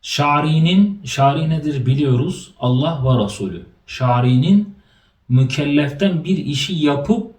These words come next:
yapmamasını istemesi veya onu serbest bırakması beş ana ihtimale göre ele alınır. Şimdi bunlardan birincisi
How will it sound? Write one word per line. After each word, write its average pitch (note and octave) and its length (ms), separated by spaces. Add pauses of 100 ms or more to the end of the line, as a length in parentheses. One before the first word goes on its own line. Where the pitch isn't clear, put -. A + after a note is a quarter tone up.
(560)
yapmamasını D3+ 880
istemesi B2 760 (800)
veya E3+ 340
onu E3+ 280
serbest D#3+ 640
bırakması D3 800 (560)
beş F3 600
ana D#3+ 320
ihtimale D3+ 580
göre E3 480 (680)
ele C3+ 200
alınır. G2 580 (1600)
Şimdi G#3 340
bunlardan F3 600
birincisi F3 760